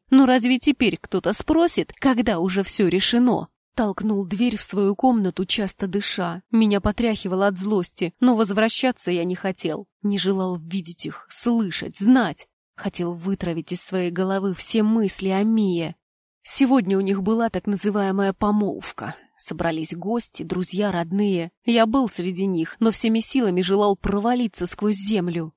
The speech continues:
Моя Мия. Моя сестра, которую я никогда не воспринимал как настоящую сестру, выбрала другого человека, а я потерял последний шанс хоть что-то исправить в наших неродственных отношениях.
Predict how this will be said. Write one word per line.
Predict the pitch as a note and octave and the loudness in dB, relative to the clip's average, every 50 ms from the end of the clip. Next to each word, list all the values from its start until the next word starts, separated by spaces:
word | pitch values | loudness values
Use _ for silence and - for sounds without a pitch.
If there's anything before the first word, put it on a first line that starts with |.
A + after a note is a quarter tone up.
| _ _ _ _ _ _ _ _ _ _ | _ _ _ _ _ _ _ _ _ _
Моя | A3+ G#3+ G#3 G3 F#3+ G3 | -2 0 0 0 0 0
Мия. | G3+ G#3+ G#3+ A3 G#3 G3+ F#3 F3+ E3+ E3 - _ _ _ _ _ _ _ _ _ - | 0 0 0 0 0 0 0 -2 -4 -6 -10 _ _ _ _ _ _ _ _ _ 0
Моя | A#3 A#3+ A3+ A3 A3 | 2 2 2 0 0
сестра, | - - B3+ A#3 - - - C#4 C4 A3+ E3+ F3 - | -2 -2 -2 -2 -2 -2 0 0 2 0 0 0 -2
которую | A#3+ A#3 - - A3+ A#3+ A#3 | -2 0 0 0 0 2 2
я | A#3 A#3+ | 2 4
никогда | A#3+ A#3+ B3 - C4 C4+ A#3+ B3 B3+ C4 A#3+ | 4 2 2 2 2 2 2 2 2 2 2
не | G#3 G3+ | 2 0
воспринимал | G3 G#3 - - - A3+ A3+ A#3+ B3+ C4+ C#4 B3+ | -2 -2 -2 -2 -2 0 2 2 2 2 2 2
как | - A3 G#3 - | 0 -2 -2 0
настоящую | A#3+ A#3+ A3+ - - C4 C4+ A#3+ A3 G#3 - - - A3+ A3+ G#3+ | 0 0 0 0 0 0 2 2 2 2 0 0 0 0 2 2
сестру, | - - B3 B3 - - D#4+ D#4+ D#4+ D4 - _ | 2 0 0 -2 0 4 6 6 6 6 2 _
выбрала | C4 B3 D4+ D#4 A3+ B3+ B3 B3 A#3+ A#3 | 0 4 6 6 6 6 4 4 4 2
другого | A3+ G3+ - C#4+ B3+ A#3 C4 C#4+ B3 G3 G#3 | 2 4 4 2 4 4 4 4 4 4 2
человека, | - - - G#3+ A3+ A#3+ B3 A#3+ B3 G#3 - - F3 D#3 - _ _ | 0 0 0 0 0 0 2 2 0 -2 -2 -4 -8 -8 -8 _ _
а | - A3 A3 | 0 0 2
я | G3+ G3 A#3 G#3+ | 2 0 -2 -2
потерял | - - - - F#3+ F3+ F3+ F3+ | -2 -4 -4 -2 0 0 0 0
последний | - - G#3+ G3+ - A#3 A3+ A3 F#3+ G#3+ A#3 | 0 0 -2 0 -2 -2 -2 0 0 0 0
шанс | A#3 - - C4+ B3 G#3 F#3 - - | 0 0 0 0 0 2 0 -2 -2
хоть | - G#3+ G3+ - | -2 -2 0 0
что-то | - - - - C#4 B3 - F3+ F#3 | 0 -2 0 2 0 0 2 0 0
исправить | F#3+ - - - A#3+ A#3+ A#3 G#3 F3+ F3 - | 0 0 -2 0 0 0 2 0 0 -2 -2
в | F3+ G3 G#3+ | -2 0 0
наших | G#3+ F#3+ F#3 - G#3+ F#3+ - | 2 2 0 0 -2 -2 0
неродственных | G#3+ A3 A3 A3+ A3 - - - - F3 E3+ D#3+ F3+ - | 2 2 4 2 2 0 -2 -4 -4 -4 -4 -4 -4 -6
отношениях. | F#3+ - - F#3 G3 - - - G3+ F3+ E3+ E3+ D#3 B2 - - - | -8 -6 -6 -4 -4 -2 -2 0 0 -2 -2 -2 -4 -6 -8 -12 -16